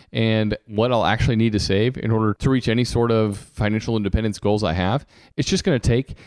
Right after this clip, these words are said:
saving at a much higher clip. And so we would say that twenty percent is, is a great minimum goal to aim for, which might sound crazy to some people. I mean, the national savings rate is what, like, five to seven percent, something like that?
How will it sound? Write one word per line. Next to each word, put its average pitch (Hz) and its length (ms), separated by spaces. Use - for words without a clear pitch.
saving 135 540
at 120 100
a 113 60
much 120 180
higher 104 220
clip. - 420
And 131 100
so 147 120
we 139 140
would 170 120
say 156 140
that 131 120
twenty 139 280
percent 131 480
is, 131 320
is 135 100
a 127 60
great 151 240
minimum 117 500
goal 110 220
to 101 120
aim 120 200
for, 87 320
which 131 120
might 160 160
sound 180 200
crazy 131 300
to 95 100
some 90 180
people. 85 260
I 90 40
mean, 113 140
the 127 120
national 127 300
savings 110 400
rate 90 180
is 98 140
what, 87 200
like, - 320
five 104 300
to - 80
seven 104 320
percent, 101 320
something 123 240
like 131 140
that? 151 280